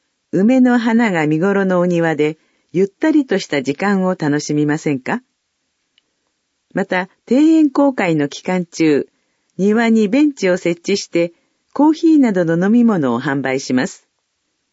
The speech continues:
庭園でゆっくりと喫茶を楽しみませんか？三月五日金曜日から七日日曜日まで、そして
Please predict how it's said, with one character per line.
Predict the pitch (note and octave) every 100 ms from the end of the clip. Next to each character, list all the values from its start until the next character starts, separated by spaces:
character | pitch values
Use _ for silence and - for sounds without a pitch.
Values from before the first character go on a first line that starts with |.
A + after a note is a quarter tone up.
| _ _ _ _ _
庭 | G#3+
園 | A#3 A3 G#3+ F#3+
で | G3
ゆ | G3
っ |
く | G3+ - E4
り | C#4+
と | G3+ F#3+ - _ _
喫 | - - -
茶 | A3+
を | G#3+
楽 | G3 F#3
し | G3 F#3+
み | F3+
ま | F3
せ | F#3
ん | D#3+
か？ | - G#3 B3+ _ _ _ _ _ _ _ _ _ _ _ _ _ _ _ _
三 | _ - D#4 D4+
月 | A3+ -
五 | F#3+ F#3 -
日 | A3
金 | A3 A#3 A3+
曜 | A3+ G#3
日 | F3+
か | - C#3
ら | B2+ - -
七 | D#3 F3+ G3+
日 | G3 F#3
日 | F3+ F3 -
曜 | F#3 E3
日 | C3
ま | B2+ A#2+
で、 | A#2+ - _ _ _ _
そ | _ A3
し |
て | - G3